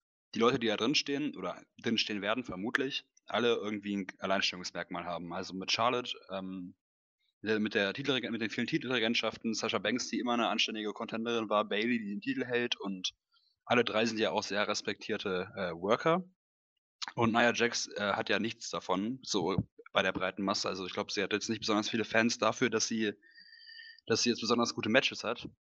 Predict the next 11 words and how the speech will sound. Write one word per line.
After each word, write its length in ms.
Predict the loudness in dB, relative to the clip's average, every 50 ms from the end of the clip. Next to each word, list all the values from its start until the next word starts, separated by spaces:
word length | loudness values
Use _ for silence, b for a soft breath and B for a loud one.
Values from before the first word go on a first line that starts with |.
| _ _ _ _ _ _
Was 220 | 2 2 2 2
sie 140 | 0 0 0
als 140 | 0 0 0
Alleinstellungsmerkmal 920 | 0 0 0 0 0 -2 -2 -4 -4 -6 -4 -2 -2 -2 0 0 0 0 -2
hatte, 180 | -2 0 2 2
ist, 300 | 2 2 0 -2 -4 -6
dass 100 | -4 -4
sie 120 | -2 -2
eigentlich 480 | -2 -2 -2 -2 -2 -2 -2 -4 -6 -10 _ _ _ _ _ _ _
unbesiegbar 640 | 0 2 2 2 0 -2 -2 -2 -2 -2 -2 0 0
ist. 280 | 0 -2 0 -2 -2